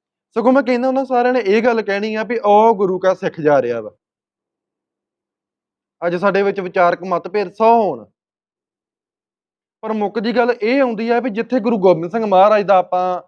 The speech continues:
ਇਤਿਹਾਸ ਦੇ ਵਿੱਚ ਬਚਨ ਪੜ੍ਹਦੇ ਆ, ਜਦੋਂ ਚਾਰ ਪੁੱਤਰ ਗੁਰੂ ਗੋਬਿੰਦ ਸਿੰਘ ਪਾਤਸ਼ਾਹ ਮਹਾਰਾਜ ਨੇ ਆਪਣੇ ਕੁਰਬਾਨ ਕੀਤੇ ਸੀ, ਉਹਨਾਂ ਨੇ ਚਾਰ ਪੁੱਤਰ ਵਾਰ ਕੇ ਕਿਸੇ ਇੱਕ ਦਲ ਪੰਥ ਵੱਲ, ਕਿਸੇ ਇੱਕ ਸੰਪਰਦਾ ਵੱਲ, ਕਿਸੇ ਇੱਕ ਸੰਸਥਾ ਵੱਲ,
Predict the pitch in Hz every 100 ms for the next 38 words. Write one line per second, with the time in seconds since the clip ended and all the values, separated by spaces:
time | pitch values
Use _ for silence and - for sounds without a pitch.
0 | _ _ _ _ _ _ _ _ _ _
1 | 214 220 190 151 156 156 165 170 180 175
2 | 180 196 180 127 _ _ _ _ _ _
3 | _ _ _ _ _ _ 165 220 240 214
4 | 190 190 208 214 220 220 214 185 180 185
5 | 220 - 175 160 190 185 202 202 196 185
6 | 190 190 175 143 143 151 165 196 196 196
7 | 208 208 202 214 196 190 165 160 170 160
8 | 190 175 143 - 175 190 190 _ _ _
9 | _ _ _ _ - 196 226 226 226 180
10 | 180 180 190 185 190 185 185 185 196 185
11 | 202 190 - 175 - 185 190 185 175 175
12 | 175 190 196 214 214 208 226 208 175 -
13 | 208 202 180 139